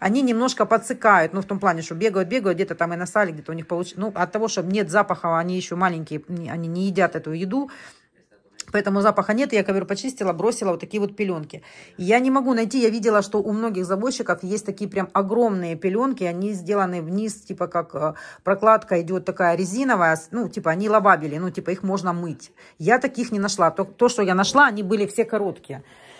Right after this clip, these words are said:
Почему убираю котенка? Потому что котенок, потому что котенок,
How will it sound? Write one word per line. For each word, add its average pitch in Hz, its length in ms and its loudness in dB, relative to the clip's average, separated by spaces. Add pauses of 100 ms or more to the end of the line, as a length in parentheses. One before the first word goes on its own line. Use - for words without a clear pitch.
(520)
Почему 247 340 2
убираю 233 380 4
котенка? 269 440 2
Потому 220 340 2
что 220 160 -2
котенок, 240 580 2 (520)
потому 247 380 4
что 214 140 0
котенок, 285 540 4